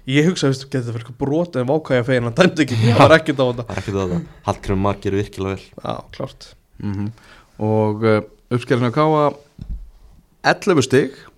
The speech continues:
Speaker 1: Já, tveir sigrar í röð.
Speaker 3: Já.
Speaker 2: Ég veit samt ekki alveg með að þeir verði í einhverju titilbaráttu.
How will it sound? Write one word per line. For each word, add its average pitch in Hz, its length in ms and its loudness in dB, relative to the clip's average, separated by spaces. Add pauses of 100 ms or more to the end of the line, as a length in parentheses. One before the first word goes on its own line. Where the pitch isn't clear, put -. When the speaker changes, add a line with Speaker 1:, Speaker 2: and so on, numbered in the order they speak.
(120)
Speaker 1:
Já, 120 160 -2 (240)
tveir 143 180 0
sigrar 139 300 -2
í 127 80 -4
röð. 143 220 -4 (100)
Speaker 3:
Já. 123 240 -2 (840)
Speaker 2:
Ég 90 120 -10
veit 90 260 -2
samt 87 220 -14
ekki 92 100 -12
alveg 87 220 -6
með 87 240 -6 (240)
að - 160 -16
þeir 90 180 -8
verði 85 220 -8
í 85 80 -8
einhverju 90 240 -16
titilbaráttu. - 480 -16